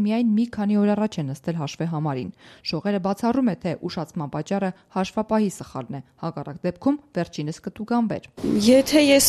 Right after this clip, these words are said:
Speaker 2: այսքան հաշվետվություն, ոնց որ այստեղ ա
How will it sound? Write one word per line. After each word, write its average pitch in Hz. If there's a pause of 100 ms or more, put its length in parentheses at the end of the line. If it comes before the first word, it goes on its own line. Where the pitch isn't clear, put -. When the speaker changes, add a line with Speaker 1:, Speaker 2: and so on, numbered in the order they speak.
Speaker 2:
այսքան 269
հաշվետվություն, 233
ոնց 214
որ 226
այստեղ 220
ա 190